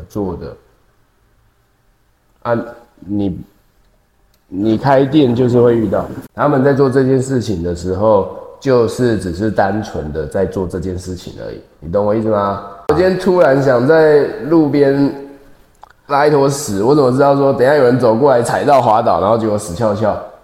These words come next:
我没有想要他死掉啊，<laughs> 我只是在做我想要，我可以做的事情嘛。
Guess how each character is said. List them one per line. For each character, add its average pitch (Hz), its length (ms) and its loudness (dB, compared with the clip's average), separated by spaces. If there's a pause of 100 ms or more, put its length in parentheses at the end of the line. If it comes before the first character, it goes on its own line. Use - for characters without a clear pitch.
我 - 80 -8
没 151 140 2
有 196 140 4
想 123 200 2
要 165 220 4
他 151 220 0
死 107 340 -6
掉 139 160 4
啊， 120 180 4 (100)
<laughs> - 120 -10
我 135 220 4
只 120 180 -6
是 143 220 0
在 147 300 0
做 135 400 0 (500)
我 104 360 0
想 90 300 -4
要， 98 200 -2 (100)
我 101 200 -2
可 135 220 -2
以 143 40 2
做 147 180 0
的 131 40 0
事 139 140 -2
情 135 120 -4
嘛。 104 220 -4